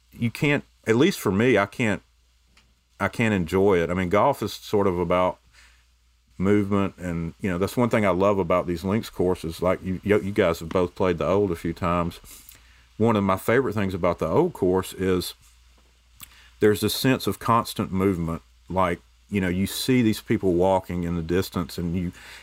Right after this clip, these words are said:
it's almost like, I don't know how to describe it, but it's just this feeling of s-, everything's flowing, and you see somebody playing the,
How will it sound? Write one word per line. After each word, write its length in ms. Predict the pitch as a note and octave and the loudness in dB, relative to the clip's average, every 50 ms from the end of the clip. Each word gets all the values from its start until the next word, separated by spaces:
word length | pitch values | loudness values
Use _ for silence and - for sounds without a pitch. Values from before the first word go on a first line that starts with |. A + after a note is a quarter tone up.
| - - | -4 -2
it's 140 | G2+ - | 0 2
almost 340 | C#3+ C#3+ D3+ D3 C#3 C#3 - B2 | 2 2 2 2 0 -2 0 0
like, 380 | A#2 A2 A2 G#2 F#2+ - - _ _ _ _ _ _ _ _ _ _ _ _ _ - - - | 2 2 2 2 -2 -4 -12 _ _ _ _ _ _ _ _ _ _ _ _ _ -20 -16 -8
I 140 | - - B2 | -4 0 0
don't 160 | B2 A#2 G#2+ | 2 2 2
know 200 | G#2 G#2 G2 F#2+ | 2 2 2 2
how 160 | G2 G#2+ G2+ | 0 -2 -2
to 100 | F#2 F2+ | -2 -4
describe 460 | D#2+ - - - - F#2+ F#2+ F#2 E2+ | -4 -6 -6 -2 0 0 2 2 0
it, 120 | F2 D2+ E2 | -2 -4 -6
but 100 | F2+ E2 - | -8 -8 -6
it's 120 | - G2+ - | -8 -8 -6
just 220 | - A2+ - - | -6 -6 -4 -4
this 160 | - F#2+ - | -6 -6 -6
feeling 380 | - - - A#2+ B2 A2+ G#2 F2+ | -6 -2 0 2 2 2 2 -2
of 80 | F#2+ | -4
s-, 360 | - - - - - - - - - | -6 -10 -14 -14 -12 -14 -14 -4 -2
everything's 400 | A2+ G#2+ G#2 F#2+ G#2+ G2 F#2 - | 0 0 0 0 -2 -2 -4 -4
flowing, 600 | - - G2 G2 G2+ G#2+ G#2+ G#2+ G2+ G#2 F#2+ F#2+ | -6 -2 0 2 4 6 4 4 4 2 -2 -2
and 120 | F2+ F2 - - - - - - - _ _ | -4 -4 -6 -10 -16 -20 -20 -20 -20 _ _
you 60 | - F#2+ | -8 -4
see 180 | - - B2+ | 0 0 0
somebody 500 | A2+ - C3 A#2 A2+ G#2 G2+ G2+ G2 F#2+ | 0 0 0 2 2 2 2 2 2 -2
playing 540 | F2+ - - A2 G#2+ G#2 G2+ G2 F#2+ F2+ F#2 | -4 -4 -4 0 2 2 2 2 0 0 0
the, 180 | F2+ F2 E2+ | -2 -2 -2